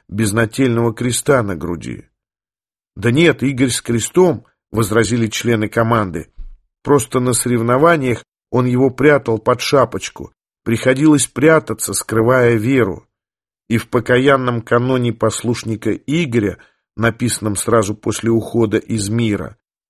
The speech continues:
есть горькие строки об этом вынужденном внешнем отречении.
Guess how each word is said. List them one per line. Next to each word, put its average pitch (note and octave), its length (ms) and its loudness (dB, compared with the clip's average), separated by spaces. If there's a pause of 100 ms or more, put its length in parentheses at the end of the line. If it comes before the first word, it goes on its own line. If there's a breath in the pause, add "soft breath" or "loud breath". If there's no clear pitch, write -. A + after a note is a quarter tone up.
есть D3 480 2
горькие B2 540 2
строки D3+ 500 0
об A2 160 2
этом A2 300 0
вынужденном B2 760 0
внешнем A2+ 560 -2
отречении. A2+ 880 -4